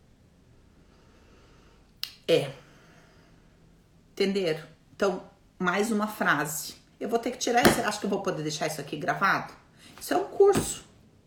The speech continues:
Não posso deixar isso aqui, infelizmente. Veja, de novo. Essa identidade e informação, refém do vínculo simbiótico, toma a forma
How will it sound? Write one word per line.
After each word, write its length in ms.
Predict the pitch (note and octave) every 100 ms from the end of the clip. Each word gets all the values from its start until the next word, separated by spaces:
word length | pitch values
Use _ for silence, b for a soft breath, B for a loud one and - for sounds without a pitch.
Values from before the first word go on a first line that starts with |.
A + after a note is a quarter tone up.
| _ _ _ _ _ _ _ _ _ - _ _ -
Não 80 | -
posso 280 | F#4 F#4+
deixar 280 | B3 G3+ -
isso 160 | - -
aqui, 300 | - - D#3
infelizmente. 760 | - F#3 F3+ - - - - - B B B
Veja, 420 | A3 G3+ D3+ - - - - - - - - -
de 140 | F3
novo. 400 | A#3+ G3+ C#3+ - - - - b b b b b b _ _ _ - _ _ -
Essa 320 | A3+ C4+ -
identidade 800 | B3 C#4 C4+ F4 A#3 A#3 A#3+ B3
e 40 | D4
informação, 1000 | C4+ C#4 B3+ C4 - - G#3 G3 A#3+ -
refém 920 | - - C4+ - - - C#4 D#4+ G#4+
do 120 | F4 B3+
vínculo 520 | G#3+ C4 D4+ C4+ B3
simbiótico, 1120 | - A3+ F#3+ A3+ A#3+ D#3+ F3 - - B3+ - B _ - - -
toma 680 | - D#4 F#4 B4 F4 - -
a 140 | C#4
forma 880 | G4 - - C4 A3+ G#3+ A#3 C#4 -